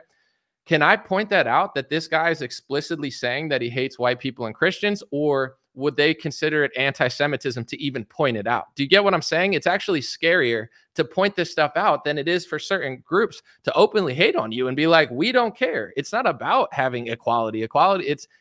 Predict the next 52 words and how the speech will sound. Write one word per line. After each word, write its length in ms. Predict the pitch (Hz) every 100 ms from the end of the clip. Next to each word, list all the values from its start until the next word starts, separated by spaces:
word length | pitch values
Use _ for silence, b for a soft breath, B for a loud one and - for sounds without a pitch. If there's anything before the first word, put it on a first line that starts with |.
| -
it's 160 | 170
about 280 | 175 170 190
the 80 | 170
double 340 | 147 175 175
standards 440 | 156 151 170 180 139
that 120 | 123
you 160 | 131 156
need 160 | 160 135
to 80 |
bow 220 | 120 120 113
down 240 | 165 233
to. 160 | 226 135
And 100 | 127
if 80 |
you 140 | 131 131
ever 300 | 143 165 156
do, 460 | 113 170 214 123 139 _ _ -
or 60 |
you 160 | 120 139
ever 180 | 147 110
don't, 400 | 139 220 165 - b b -
like 260 | 123 139
Elon 300 | 156 147 123
Musk 260 | 143 160 -
or 80 | 120
anyone, 460 | 240 175 117 120 - _
will 120 | 120 123
pull 240 | - 156
the 80 | 220
sponsors, 560 | - 123 117 123 139
will 80 | 131
freak 320 | 110 156 175
out 200 | 131 123
at 120 | 120 -
you. 280 | 143 165
The 80 | -
press 320 | - 135 151
will 80 | 160
call 200 | - 147
you 120 | 151
all 100 | 139
sorts 260 | 143 160 -
of 60 | 165
names. 300 | 120 123 -
The 120 | 113
White 260 | 117 135
House 260 | 147 147 -
will 60 | 151
call 200 | 147 147
you 160 | 165
a 60 | 165
racist. 480 | 120 113 135 139